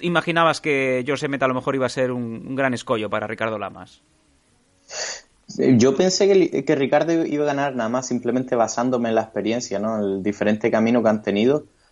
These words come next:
Speaker 2: pero bueno, está bastante claro que Joe Emmett tenía otros planes y que pega como una mula.
Speaker 1: Ujú.
Speaker 2: Independientemente de que, de que no es que le cuadrara, ¿no? Pero que,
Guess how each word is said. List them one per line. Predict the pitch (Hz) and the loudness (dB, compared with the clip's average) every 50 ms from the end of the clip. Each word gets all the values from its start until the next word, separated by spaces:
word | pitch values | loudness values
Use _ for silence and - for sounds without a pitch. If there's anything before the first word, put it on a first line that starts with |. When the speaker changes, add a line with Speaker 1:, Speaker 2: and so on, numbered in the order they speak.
| _ _ _ _ _ _ _ _ _ _ | _ _ _ _ _ _ _ _ _ _
Speaker 2:
pero | - 101 101 95 98 95 95 92 90 87 85 | 0 2 2 2 2 2 2 2 0 0 -2
bueno, | 80 95 117 110 | -2 -2 -2 -2
está | 107 - 95 | 0 0 2
bastante | 92 95 - - 104 107 107 - 101 | 2 2 2 2 0 2 2 0 2
claro | 98 107 113 117 113 101 | 4 4 4 4 4 2
que | 98 98 95 95 95 92 92 87 | 0 0 -2 0 -2 -2 -2 0
Joe | 95 101 104 | 0 2 2
Emmett | 104 107 107 104 - | 2 0 -2 -4 -6
tenía | - 104 104 101 | -4 -2 -2 0
otros | 95 98 92 95 | 0 -2 -4 -2
planes | - 101 107 117 127 139 139 139 135 131 127 _ _ _ | -2 0 2 2 2 0 -2 -4 -6 -10 -14 _ _ _
y | - 110 | -12 -6
que | - 104 87 | -4 -4 -4
pega | - - 98 101 110 123 127 117 | -2 0 0 2 2 2 2 2
como | 117 110 107 101 101 | 2 2 2 4 4
una | 107 120 131 123 110 | 4 4 4 2 4
mula. | 107 117 139 147 127 - - - - - - - - _ - | 4 4 4 4 2 0 -2 -6 -12 -20 -20 -20 -20 _ -12
Speaker 1:
Ujú. | 113 113 110 120 139 190 - _ _ - | -10 -8 -8 -10 -10 -12 -14 _ _ 2
Speaker 2:
Independientemente | 110 107 113 110 110 - 98 113 113 117 123 123 - - 139 139 147 151 - 170 151 | 4 4 4 4 2 2 2 2 4 4 2 2 0 0 0 0 0 -2 0 0 0
de | 143 135 113 | 0 0 0
que, | 120 117 113 107 101 - - - - - _ _ | 0 0 0 0 -2 -6 -10 -20 -20 -20 _ _
de | - - 117 113 | -6 -2 -2 0
que | - 110 117 - - - - - _ _ - - _ _ _ _ _ _ _ - | 2 2 0 0 0 -6 -16 -20 _ _ -20 -20 _ _ _ _ _ _ _ -4
no | 131 143 165 | -2 -2 -2
es | - | -2
que | - - 180 | 0 2 2
le | 175 165 - | 2 2 2
cuadrara, | 143 131 117 110 110 113 107 98 87 90 | 2 2 4 4 4 2 0 0 -2 -6
¿no? | 87 104 147 156 _ _ _ _ _ _ _ | -8 -10 -10 -10 _ _ _ _ _ _ _
Pero | - 113 110 113 107 | -4 -2 -2 -2 -2
que, | 117 120 113 | -4 -8 -10